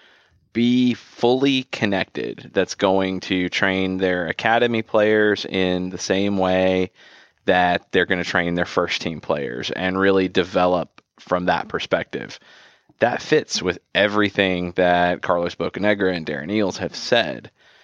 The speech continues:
So, you know, could this be a situation where it's a good fit? I think it could be.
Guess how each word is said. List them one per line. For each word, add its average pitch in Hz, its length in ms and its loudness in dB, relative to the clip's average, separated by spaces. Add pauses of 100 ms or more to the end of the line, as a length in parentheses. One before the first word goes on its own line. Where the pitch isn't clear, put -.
(160)
So, 95 680 2 (600)
you 139 120 2
know, 117 60 0
could - 200 -2
this 151 140 -6
be 147 100 0
a 143 40 2
situation 131 600 2
where 120 120 2
it's 117 140 -4
a 113 40 0
good 113 200 -2
fit? - 300 0
I 110 60 -4
think 123 260 -2
it - 100 -4
could 151 240 0
be. 170 340 -2